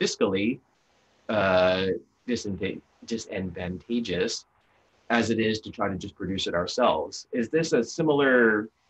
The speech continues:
what we're experiencing trying to grow our own food and realizing U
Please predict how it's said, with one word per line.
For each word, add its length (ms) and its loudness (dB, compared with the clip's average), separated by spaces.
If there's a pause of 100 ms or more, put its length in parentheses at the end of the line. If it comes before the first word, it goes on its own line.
(240)
what 260 4
we're 220 8
experiencing 640 2
trying 260 0
to 100 -4
grow 120 4
our 180 2
own 180 2
food 180 4
and 120 -4
realizing 340 -2 (120)
U 20 -4